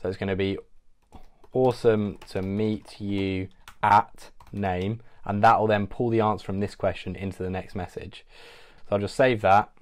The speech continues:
Now I'm gonna ask another question, and this is gonna be slightly more fields. So I'm going to do buttons, I'm gonna do the question,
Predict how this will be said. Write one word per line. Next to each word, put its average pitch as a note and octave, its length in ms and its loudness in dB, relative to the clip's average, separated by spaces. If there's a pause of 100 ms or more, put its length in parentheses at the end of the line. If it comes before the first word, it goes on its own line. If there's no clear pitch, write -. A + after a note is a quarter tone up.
(140)
Now A2 180 4
I'm G#2 80 2
gonna G#2 140 4
ask G#2+ 220 6
another G#2 280 2
question, D3 640 6
and A#2 120 2
this A2+ 120 -2
is - 60 -14
gonna G#2+ 200 0
be G#2 160 0
slightly A2+ 560 4
more G#2 220 0
fields. C3 580 4
So G2 560 2
I'm G2 140 -2
going F#2+ 180 -2
to - 80 -16
do F#2+ 140 -4 (140)
buttons, A#2 600 2
I'm G#2+ 100 -4
gonna G2+ 120 0
do G2 40 2
the G2 60 -2
question, A2+ 760 4